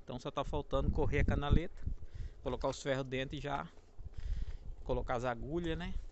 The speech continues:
Pra nós tá fazendo o muro aí. Beleza, galera? Então, ó, amanhã, se Deus quiser, a gente vai finalizar esse pratibandinho aqui, ó. Que ele vem lá, ó,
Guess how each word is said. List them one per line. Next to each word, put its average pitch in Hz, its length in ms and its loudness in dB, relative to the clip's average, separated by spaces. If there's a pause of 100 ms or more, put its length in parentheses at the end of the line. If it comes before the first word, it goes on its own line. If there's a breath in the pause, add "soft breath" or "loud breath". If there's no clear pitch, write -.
(180)
Pra 123 140 -4
nós 123 160 -2
tá - 120 -6
fazendo 127 460 -4
o 143 140 -2
muro 139 280 -4
aí. 117 120 -8 (260)
Beleza, 170 240 -2
galera? 160 260 -2 (520 loud breath)
Então, 170 220 0
ó, 156 80 0
amanhã, 135 440 0
se 143 140 -8
Deus 139 180 -2
quiser, 123 460 -2 (880 loud breath)
a 110 100 -2
gente 120 280 -4
vai 120 180 2
finalizar 120 720 -2
esse 120 280 -4
pratibandinho 120 800 0
aqui, 165 220 0
ó. 117 100 4 (1300 loud breath)
Que 131 60 4
ele 131 140 4
vem 123 260 0
lá, 139 240 2
ó, 113 140 -2